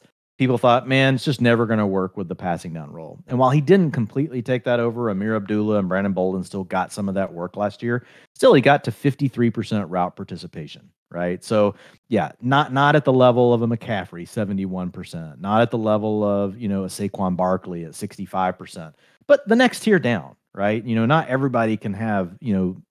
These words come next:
all the roles on a team, um, you know,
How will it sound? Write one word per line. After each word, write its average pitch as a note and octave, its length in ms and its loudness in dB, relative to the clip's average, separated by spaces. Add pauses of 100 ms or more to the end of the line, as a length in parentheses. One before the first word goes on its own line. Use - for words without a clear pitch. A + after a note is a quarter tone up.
(540)
all C3+ 260 8
the A#2+ 100 4
roles A2+ 420 4
on F#2 160 0
a F2+ 40 -4
team, F#2 460 -4 (400)
um, F#2 420 -4
you G#2 100 -8
know, F2+ 200 -4